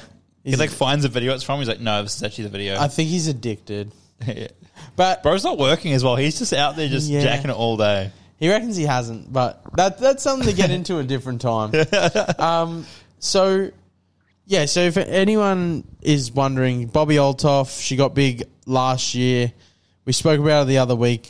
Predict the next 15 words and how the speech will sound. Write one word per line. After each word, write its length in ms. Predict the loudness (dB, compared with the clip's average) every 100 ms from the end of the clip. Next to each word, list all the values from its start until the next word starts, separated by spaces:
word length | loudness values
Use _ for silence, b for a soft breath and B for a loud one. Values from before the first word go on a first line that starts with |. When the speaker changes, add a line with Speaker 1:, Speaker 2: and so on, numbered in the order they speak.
| -8
Speaker 2:
She 360 | -4 -2 0 0
may 360 | 0 2 2
or 100 | 2
may 260 | 2 0 0
not 280 | 0 -2 -4
have 360 | -4 -4 -2
an, 220 | -2 -2 -6 -14 -14
had 280 | -4 -4 -4
an, 180 | -6 -12 -6
an 200 | -4 -4
affair 480 | -6 -8 -4 -2 -2
with 200 | -4 -6
Drake. 440 | -2 0 2 0 -2
Speaker 1:
Yeah. 160 | -4 B B B B
Speaker 2:
Um, 440 | 0 2 0 -2